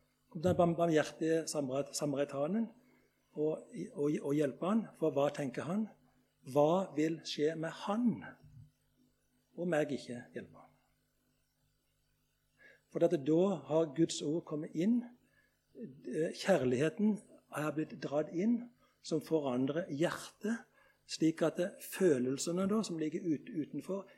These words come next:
de blir forandret, og vi kan gjøre noe for andre mennesker,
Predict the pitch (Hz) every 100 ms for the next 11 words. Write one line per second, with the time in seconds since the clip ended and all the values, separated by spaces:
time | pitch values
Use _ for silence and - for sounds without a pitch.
0 | _ 143 151 143 143 - 143 127 147 202
1 | 226 - _ _ _ - 160 - 208 247
2 | 247 151 143 156 151 123 123 147 156 147
3 | 143 143 123 127 156 - 151 127 131 -
4 | 220